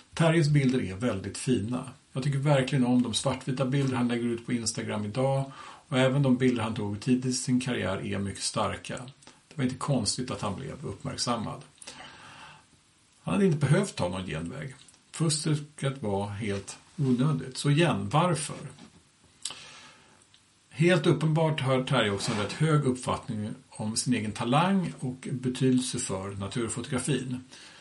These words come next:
Nu tar alla den sorters bilder som han tar, men han var först, som han sa till exempel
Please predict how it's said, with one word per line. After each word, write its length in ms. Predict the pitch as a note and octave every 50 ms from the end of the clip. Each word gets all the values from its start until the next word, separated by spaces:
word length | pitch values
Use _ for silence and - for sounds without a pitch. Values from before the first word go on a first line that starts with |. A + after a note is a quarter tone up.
| - - -
Nu 280 | - D3+ F3 F3 D3+ -
tar 160 | D3 C#3+ C#3
alla 180 | B2+ C3 D3
den 180 | D3+ D3 C3+ B2+
sorters 340 | - C3+ B2+ - G#2 G#2 B2+
bilder 300 | B2 B2+ A#2+ A#2 A2+ A#2
som 160 | - B2+ A#2+
han 200 | B2 B2 B2 B2
tar, 340 | - C#3 C#3 C#3 C#3+ C#3 - -
men 200 | D#3+ C3 B2 A#2+
han 240 | A#2 C3 D3+ D#3+ D#3
var 80 | D3+ D3
först, 520 | - C3+ B2 - - - - - - -
som 220 | - - - A2 G#2+
han 140 | G#2+ G#2+
sa 220 | G#2 - F#2+ - -
till 100 | - G#2
exempel 520 | G2+ - G2 G2 G#2 G#2 - A#2+ B2 B2